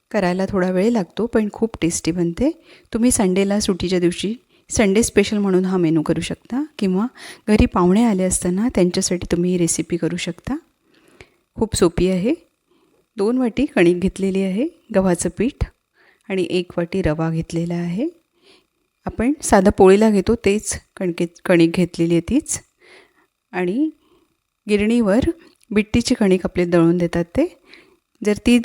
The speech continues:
कणिक घेतली तर मग रवा घालायची गरज नसते. एक चम्मच मीठ घातलेलं आहे, पाव चम्मच हळद घातलेली आहे, एक चम्मच ओवा क्रश करून घातलेला आहे हातावर,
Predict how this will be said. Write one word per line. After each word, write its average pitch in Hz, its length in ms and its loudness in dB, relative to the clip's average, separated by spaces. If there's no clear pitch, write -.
कणिक 185 240 6
घेतली 190 240 0
तर 240 100 2
मग 226 160 4
रवा 165 220 2
घालायची 170 380 -2
गरज 170 280 -2
नसते. 175 320 -2
एक 208 140 -2
चम्मच 185 380 0
मीठ 175 220 2
घातलेलं 185 380 -2
आहे, 277 100 0
पाव 190 200 -6
चम्मच 175 460 -2
हळद 170 240 0
घातलेली 202 500 -2
आहे, 208 260 -2
एक 208 240 -8
चम्मच 185 440 -2
ओवा 180 300 0
क्रश 190 240 -2
करून 185 280 -4
घातलेला 180 420 -4
आहे 196 260 -4
हातावर, 202 480 -4